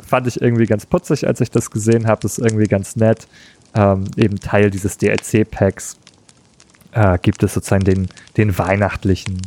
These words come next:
Tisch so ein bisschen. Dann, ähm, gab es, ah, ganz altes Spiel, ich bring mal einen Retro-Titel, ähm, äh, rein.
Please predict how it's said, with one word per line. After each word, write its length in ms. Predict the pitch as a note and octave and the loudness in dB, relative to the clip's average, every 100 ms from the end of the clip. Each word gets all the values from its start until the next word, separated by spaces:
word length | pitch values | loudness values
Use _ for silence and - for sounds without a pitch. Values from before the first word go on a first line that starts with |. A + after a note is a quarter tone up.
| G2 _ _ - | -14 _ _ -6
Tisch 260 | - F#2 | -4 -4
so 140 | - G2+ | -2 0
ein 100 | F#2 | 0
bisschen. 480 | F#2+ - - F#2 | 0 -2 -4 -4
Dann, 380 | F2+ G2 G2+ G2+ - - - - - - _ - | -2 -2 0 -2 -4 -16 -18 -18 -20 -20 _ -4
ähm, 600 | A2 G#2 G#2 G#2 G#2 G#2 - _ _ _ | 2 4 4 2 -2 -6 -10 _ _ _
gab 360 | A#2+ E3+ - | 0 0 0
es, 380 | D3+ D3 - - - - _ | -2 -2 -2 -14 -18 -20 _
ah, 300 | - D3 D3 - - - B2+ | 0 2 2 -2 -16 -14 -4
ganz 280 | D3+ E3 G3+ | -2 -2 -4
altes 380 | - D#3 D#3+ - | -2 -2 -2 -8
Spiel, 240 | - D3 | 0 2
ich 100 | C3 | 2
bring 200 | - C#3 | 2 2
mal 120 | C3+ | 2
einen 180 | C3 C3 | 2 0
Retro-Titel, 840 | B2+ D3+ - B2+ - A#2 G#2+ G#2+ A2+ - _ - | 0 -2 -2 -4 -2 0 2 2 0 -8 _ -4
ähm, 460 | A2 G#2 G#2 G#2 G#2 G#2 - - - - - - _ | 0 4 4 2 0 -2 -8 -20 -20 -16 -18 -18 _
äh, 60 | A#2 | 0
rein. 1040 | G#2+ G#2 G#2 G#2 G#2+ G2+ G#2 G#2 A#2 D#3 | 4 4 4 2 0 0 2 2 2 -2